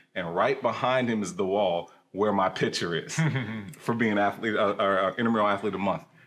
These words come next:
Speaker 1: And I turn, I tell him, I point at the picture, I was like, "Look, I'm intramural athlete of the month." And he turns around and he sees the picture, and he looks back at me and looks at the picture, and then just kinda gets quiet
Speaker 2: Yeah.
Speaker 1: and walks away.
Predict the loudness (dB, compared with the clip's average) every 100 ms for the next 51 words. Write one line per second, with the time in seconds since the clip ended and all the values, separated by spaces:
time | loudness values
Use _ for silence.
0 | -8 -2 2 2 0 0 2 2 0 0
1 | 2 0 0 0 0 0 -2 0 0 0
2 | -4 -2 -2 -2 -2 -2 0 2 2 2
3 | 0 -2 -2 -4 -2 0 0 -2 -10 -20
4 | _ _ -2 2 2 0 -2 -2 0 0
5 | 2 2 2 -2 0 0 0 -2 0 -2
6 | -2 -4 -6 -12 _ _ _ 0 0 0
7 | -2 -2 -2 0 0 0 0 0 2 0
8 | 0 -2 -2 -2 -2 -6 -2 -2 0 -2
9 | 0 -2 -4 -8 -4 -4 -2 -6 -10 -2
10 | 0 2 -2 -6 -18 -18 -10 -2 0 0
11 | -2 -2 0 0 -2 -6 -6